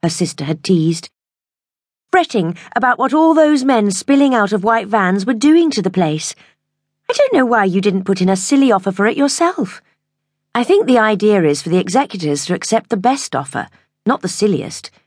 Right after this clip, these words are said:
Eloise had pointed out, thinking of the bank's rather large stake in her own property.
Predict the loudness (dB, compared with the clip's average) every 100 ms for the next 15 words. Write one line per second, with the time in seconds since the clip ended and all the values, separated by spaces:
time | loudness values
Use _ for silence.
0 | _ _ _ _ -4 -2 -4 -8 -12 -8
1 | -8 -6 -8 -8 -10 -14 _ _ _ _
2 | _ _ -4 -4 -6 -6 -4 -4 -6 -10
3 | -12 -8 -6 -6 -4 -4 -6 -10 -12 -12
4 | -10 -10 -10 -10 -10 -10 -10 -12 -16 -18
5 | -20 -20